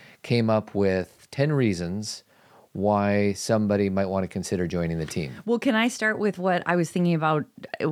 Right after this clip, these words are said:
Speaker 2: So Todd and I, just so everybody knows, Todd and I are always trying to figure out a way to market Team Zen. I think we've been doing it, like, five or six years.
Speaker 1: Yeah.
Speaker 2: And we're like, "How do we explain what we're doing?" So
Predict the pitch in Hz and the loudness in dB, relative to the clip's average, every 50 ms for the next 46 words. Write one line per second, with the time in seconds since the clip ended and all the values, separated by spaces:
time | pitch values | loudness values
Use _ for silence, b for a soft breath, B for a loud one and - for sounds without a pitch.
0 | - - 143 - 262 214 220 - 311 277 302 277 247 - 185 240 247 240 - 208 | -4 -6 -6 -2 0 0 0 0 0 0 2 0 0 0 0 0 0 0 2 2
1 | 185 180 156 175 160 156 156 143 139 147 127 - - - 170 170 196 185 185 156 | 2 2 2 2 2 2 2 2 2 2 0 -2 -2 -2 0 0 2 2 2 2
2 | - - - 135 135 147 151 151 - - 143 139 147 143 - 143 135 143 139 139 | 2 2 2 2 2 2 2 2 0 0 0 0 0 0 -2 -2 0 2 2 2
3 | 139 139 143 139 139 143 147 143 139 - - - - 151 143 143 139 147 139 143 | 2 2 2 0 2 2 2 2 2 0 -2 -2 0 0 0 2 2 2 2 2
4 | 156 151 139 170 165 151 147 135 143 143 139 143 143 139 127 - - 123 - - | 2 0 0 0 -2 0 0 0 0 0 0 2 0 0 0 -2 -4 -4 -2 0
5 | 123 117 127 127 135 - - - - - - 165 127 127 170 147 - - - - | 0 0 0 0 -2 -2 -2 -4 -4 -2 -2 0 2 2 2 2 0 0 -2 -4
6 | 92 82 - 196 226 185 202 240 247 247 247 233 269 302 294 254 208 - - - | -4 -2 -2 0 0 2 2 0 0 0 0 0 0 0 0 -2 -4 -6 -4 -2
7 | 156 156 151 139 135 135 135 143 147 131 - - - B B B B B B B | 0 0 2 2 0 0 0 2 2 0 0 -2 -6 B B B B B B B
8 | B B - - - 254 233 214 - | B B -6 -4 0 2 2 0 0